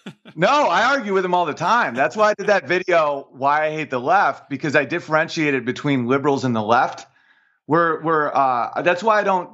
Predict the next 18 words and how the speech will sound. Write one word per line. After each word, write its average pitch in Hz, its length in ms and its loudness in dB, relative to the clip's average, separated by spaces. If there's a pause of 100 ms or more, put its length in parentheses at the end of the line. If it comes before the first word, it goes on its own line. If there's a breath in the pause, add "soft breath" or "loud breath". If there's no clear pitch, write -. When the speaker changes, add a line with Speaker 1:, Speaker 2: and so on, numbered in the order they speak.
(140)
Speaker 2:
uh, 147 200 4
go 151 180 0
down 156 220 2
those 131 180 -2
rabbit 139 300 2
holes 139 240 0
or 143 180 0
those, 139 260 0
uh, 123 180 4
paths 135 380 0
of, 107 100 -6
like, 113 180 0
libtard 123 640 0
and 117 80 -4
all 117 100 0
that 120 220 0
shit, 120 260 0
Speaker 1:
Yeah. - 60 -18